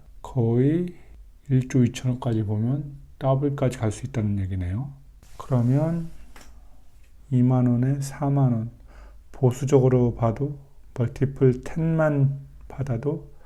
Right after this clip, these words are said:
한 삼만 오천 원 정도까지는 갈 수 있다는 얘기네요. 근데 지금 하나금융그룹에서는 티피 타겟 프라이스를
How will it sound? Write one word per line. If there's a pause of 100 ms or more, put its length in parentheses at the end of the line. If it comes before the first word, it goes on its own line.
(560)
한
삼만
오천
원
정도까지는 (960)
갈
수
있다는
얘기네요.
근데 (1700)
지금
하나금융그룹에서는 (960)
티피
타겟
프라이스를